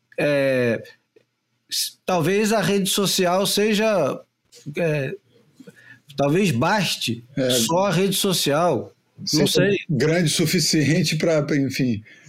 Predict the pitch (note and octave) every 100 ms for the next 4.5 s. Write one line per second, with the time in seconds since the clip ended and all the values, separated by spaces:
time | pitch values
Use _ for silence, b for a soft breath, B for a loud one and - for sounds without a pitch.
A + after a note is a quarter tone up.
0 | B A#3+ D4 B3 G#3 F3+ A#3+ B3 - A#3
1 | B3+ G3+ - A#3 - B3+ A3+ A3 A3+ B2
2 | A#2+ E3+ F#3 D#3+ C3 - F#3+ G#3+ B2 F#2
3 | - _ - C#3 F#3+ C#3+ D3+ E3+ D#3+ -
4 | F3 F#3+ G3+ G#3 G#3